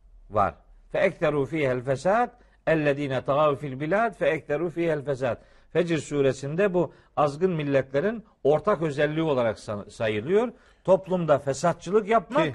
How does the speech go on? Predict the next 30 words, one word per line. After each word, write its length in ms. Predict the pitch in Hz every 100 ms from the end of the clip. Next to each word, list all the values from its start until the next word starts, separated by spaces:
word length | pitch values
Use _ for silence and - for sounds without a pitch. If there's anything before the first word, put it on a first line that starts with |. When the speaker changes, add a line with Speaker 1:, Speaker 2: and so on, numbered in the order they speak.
| -
Speaker 2:
helakin 360 | 135 151 143 170
gelmesinin 540 | 147 143 147 135 160
de 80 | 127
sebebi 520 | - 120 139 226 185
budur 200 | 202 214
Speaker 1:
Budur 100 | 294
Speaker 2:
diye 260 | 269 214 117
Speaker 1:
diyor. 180 | 104 90
Speaker 2:
söylemiştik. 460 | 107 92 135 104
Speaker 1:
Evet. 140 | 190 -
Speaker 2:
İnanç 340 | 151 165 180
sadece 400 | - - 202 180
inanç, 440 | 170 165 160 - -
pasif 420 | 151 - 175 -
düzeydeki 640 | 147 156 147 143 160 143 143
inanç 300 | 151 160 139
bozukluğu 440 | 139 131 185 160
değil. 140 | 135
Speaker 1:
Değil, 220 | 208 220 135
hayır. 260 | 147 101 - _ _ _ _ -
Yani 220 | 180 160
Allah 340 | 170 190 202
Speaker 2:
İnkar 460 | 254 170 180 180 151
değil. 320 | 160 123 82 -
Speaker 1:
İnkar 460 | 196 190 208 185
Speaker 2:
Bunun 100 | 180
Speaker 1:
değil. 60 | 143
Speaker 2:
eyleme 280 | 151 156 127
dönüşmüş 460 | 113 101 104 -
hali. 160 | 87